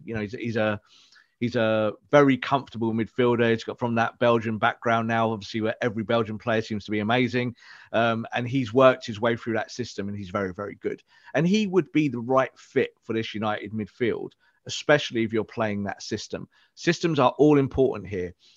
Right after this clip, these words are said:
One of the things that Rangnick says is that you fit systems to players, but I don't actually believe him. Um, generally, I think the top coaches, they, they have their system and they try and find players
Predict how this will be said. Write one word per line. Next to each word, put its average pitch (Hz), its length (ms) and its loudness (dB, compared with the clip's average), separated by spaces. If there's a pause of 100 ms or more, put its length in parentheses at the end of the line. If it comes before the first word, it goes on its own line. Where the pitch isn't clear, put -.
(140)
One 139 120 2
of 143 80 -2
the 156 60 0
things 131 80 -2
that 117 140 0
Rangnick 123 400 0
says 98 240 -6
is 95 100 -8
that 110 160 -6
you 107 80 -8
fit - 260 -2
systems 107 440 -10
to - 80 -10
players, - 640 0 (300)
but - 100 -14
I - 40 -20
don't 143 320 4
actually 104 460 -4
believe 107 380 -2
him. 71 220 -14 (300)
Um, 104 300 -4 (180)
generally, 151 400 6
I 117 80 4
think 123 140 -6
the 82 80 -6
top - 260 2
coaches, 104 380 -4
they, 110 220 -2
they 107 160 -2
have 135 240 4
their 117 120 2
system 113 380 -8
and 104 100 -4
they 104 80 -4 (360)
try 123 200 -4
and 117 140 -6
find 107 240 -2
players 101 440 -4